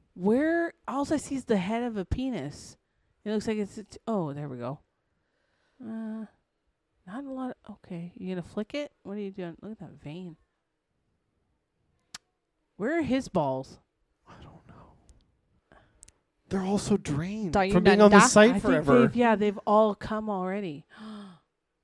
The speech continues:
Speaker 1: Oh.
Speaker 2: Come on.
Speaker 1: Okay, come on.
Speaker 2: These glitchy fucking
Speaker 1: Maybe it's
Speaker 2: internets.
Speaker 1: my internet.
Speaker 2: Why would yours be down?
Speaker 1: I don't know.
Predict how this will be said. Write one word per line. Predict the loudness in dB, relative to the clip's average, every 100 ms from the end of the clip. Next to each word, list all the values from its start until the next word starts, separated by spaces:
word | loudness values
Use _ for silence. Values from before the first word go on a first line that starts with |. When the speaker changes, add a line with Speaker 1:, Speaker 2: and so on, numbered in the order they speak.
| _ _ -16
Speaker 1:
Oh. | -10 -4 -2 -2 -4 -6 _ _ _ _ -20 _ _ _ _ _ _ _ _ _ _ _ _ _ _ _ -20 -18
Speaker 2:
Come | -10 -8
on. |
Speaker 1:
Okay, | -6 -6 -8 -12
come | -14 -12 -10
on. | -8 -10 -12 -16 -20
Speaker 2:
These | -20 -20 -20 -20
glitchy | -14 -14 -12 -10
fucking | -10 -10 -12 -8
Speaker 1:
Maybe | -4 -2
it's | -4 -4
Speaker 2:
internets. | -12
Speaker 1:
my | -12 -10
internet. | -10 -10 -14 -16 -20 _ _ -20 -20 -18
Speaker 2:
Why | -10
would | -10 -8
yours | -10
be | -8 -8
down? | -8 -10 _ -18
Speaker 1:
I | -12
don't | -10 -12
know. | -10 -8 -6 -8 -10